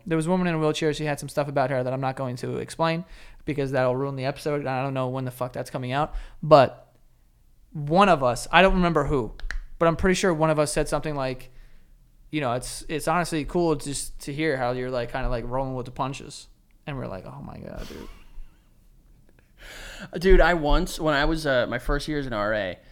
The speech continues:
Speaker 2: I went on, it, it was called a round. I went on a round of the building just to, like, make sure, like, doors were locked and whatever. And I come back and there's, uh,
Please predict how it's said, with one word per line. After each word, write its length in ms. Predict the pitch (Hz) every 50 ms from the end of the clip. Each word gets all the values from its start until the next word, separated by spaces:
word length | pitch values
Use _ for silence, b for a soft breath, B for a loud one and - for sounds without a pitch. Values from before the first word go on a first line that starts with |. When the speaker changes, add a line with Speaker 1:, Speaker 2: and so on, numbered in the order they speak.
| b b b b b b b - -
Speaker 2:
I 520 | 131 131 131 135 135 143 151 156 151 - - - - -
went 380 | - 143 135 139 139 135 135
on, 380 | 131 127 131 131 123 120 104 -
it, 160 | 143 160 127
it 20 | 175
was 120 | 170 -
called 140 | - 202 175
a 40 | 202
round. 460 | 147 143 135 123 113 95 101 104 101
I 60 | 117 123
went 160 | 143 156 156
on 80 | 160
a 60 | 156 143
round 280 | 139 135 131 135 139
of 60 | 135
the 60 | 120 113
building 320 | 123 123 120 120 113 107
just 140 | - - -
to, 40 | 131
like, 160 | 127 113 -
make 120 | 123 113 -
sure, 120 | - 120
like, 160 | 104 101 107
doors 220 | - 113 110 113 123
were 60 | 117
locked 240 | 107 95 101 107 -
and 40 | 113
whatever. 240 | 110 110 110 120 107
And 80 | 101
I 60 | 101
come 240 | 98 - 156 147 143
back 300 | 139 135 127 123 117 -
and 80 | 127 123
there's, 160 | 120 123 123
uh, 240 | - - - 113 -